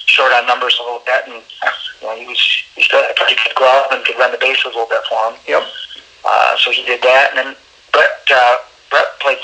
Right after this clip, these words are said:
Speaker 1: just up, he played four years at Kalamazoo College football, and, and I tell you, you know, the, the story, you know, the story I tell about Brett is, um,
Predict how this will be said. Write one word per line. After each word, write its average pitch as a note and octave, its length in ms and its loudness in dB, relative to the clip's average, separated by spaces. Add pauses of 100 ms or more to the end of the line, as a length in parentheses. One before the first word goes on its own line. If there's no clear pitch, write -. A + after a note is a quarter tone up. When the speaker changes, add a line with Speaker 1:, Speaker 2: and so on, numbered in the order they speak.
Speaker 1:
just - 280 2
up, - 160 2
he - 60 -18
played - 200 -10 (360)
four - 120 -8
years C3 160 -2
at A#2+ 60 -4
Kalamazoo B2 520 0
College A#2 340 4
football, - 460 -2
and, - 100 -8 (880)
and D3 120 4
I D3+ 160 4
tell C#3+ 120 4
you, C3+ 200 0
you C3+ 80 2
know, C#3 200 4 (680)
the, - 160 -8
the - 80 -4
story, F#3 520 2
you D#3+ 60 -4
know, D3+ 140 4 (240)
the - 140 -20
story - 240 -10
I - 260 2
tell B2+ 380 2
about A#2 360 -2
Brett C3 300 2
is, - 140 -8 (1120)
um, A2+ 340 0